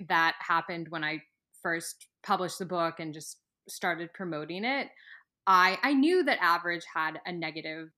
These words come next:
perception from people, but I guess I didn't realize just how much. There were, you know, people saying that, like, "Why are we encouraging people to be average? Like, people should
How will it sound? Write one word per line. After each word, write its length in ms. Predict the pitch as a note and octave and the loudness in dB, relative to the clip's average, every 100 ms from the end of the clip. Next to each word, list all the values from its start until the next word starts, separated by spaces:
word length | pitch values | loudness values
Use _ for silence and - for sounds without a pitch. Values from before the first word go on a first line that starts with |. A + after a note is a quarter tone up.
| _ | _
perception 680 | - G#3 - - - F#3+ F#3+ G3+ | -4 -4 -2 -8 -6 -6 -6 -4
from 200 | A3 A3 | -4 -4
people, 420 | A3 A3+ A#3 A3+ | -6 -6 -4 -4
but 120 | G#3 | -2
I 80 | F3+ | -2
guess 240 | F3 E3+ G3 | -2 -6 -6
I 60 | |
didn't 300 | G3 A3+ C3+ | -4 -4 -6
realize 520 | D#3+ D3+ D#3 D#3+ F3 | -8 -6 -4 -4 -6
just 260 | - E3+ - - | -10 -12 -12 -10
how 120 | D3+ | -8
much. 500 | E3 C4 - - - - | -6 -8 -8 -14 -14 -8
There 140 | G3+ F#3+ | -4 -2
were, 400 | F3+ F3+ F3+ E3 | 0 2 0 0
you 80 | F3+ | -6
know, 120 | D#3+ | -6
people 340 | - F3 E3 | -8 -10 -8
saying 440 | D#3+ - D#3+ D#3+ D#3 | -6 -6 -6 -6 -8
that, 200 | D3+ - | -8 -8
like, 140 | D#3 D#3+ | -10 -8
"Why 420 | D#3+ E3+ E3 F3 F3 | 0 4 4 2 -2
are 120 | F#3 | -4
we 360 | E3+ F3 E3 D#3+ | -4 -4 -4 -6
encouraging 840 | F3 - F3 E3 D#3 E3 E3 D#3+ - | -10 -6 -4 -4 -6 -8 -8 -10 -12
people 280 | - F3 E3+ | -12 -10 -8
to 80 | D#3+ | -8
be 180 | D#3+ - | -10 -2
average? 560 | E3+ E3 E3 E3 E3 - | 0 0 -4 -6 -6 -8
Like, 160 | D#3+ - _ _ _ | -10 -10 _ _ _
people 220 | G#3+ G3 | -8 -6
should 240 | F#3 G3+ | -6 -8